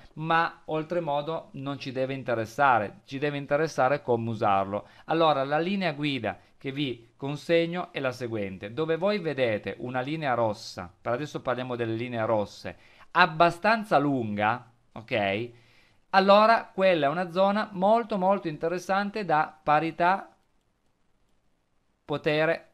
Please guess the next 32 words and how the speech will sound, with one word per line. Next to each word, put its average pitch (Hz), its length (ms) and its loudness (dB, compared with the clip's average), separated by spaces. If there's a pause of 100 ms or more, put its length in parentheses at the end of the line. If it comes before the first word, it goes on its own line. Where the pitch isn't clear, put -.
acquisto, 110 560 -8 (560)
parità 135 280 -4
del 147 140 -4
potere 117 260 -2
di 107 60 -6
acquisto, 92 420 -10
P 123 140 -10
P 104 160 -8
A. 87 140 -10 (240)
Cioè 170 200 2
vuol 156 220 -2
dire 185 320 0
che 120 320 -4 (300)
l'euro 170 420 4
dollaro 107 580 4
nasce, 110 680 -2 (100)
come 123 260 -6
nasce 135 380 -4
ogni 127 200 -8
giorno 131 300 -2
ogni 127 180 -6
strumento 117 440 -8
nel 110 160 -4
Forex, 92 640 -4 (320)
e 180 120 2
ha 160 340 6
una 151 180 -4
possibilità 160 760 0
dal 117 200 -2
punto 151 280 -10
di 127 100 -8
vista 123 640 -8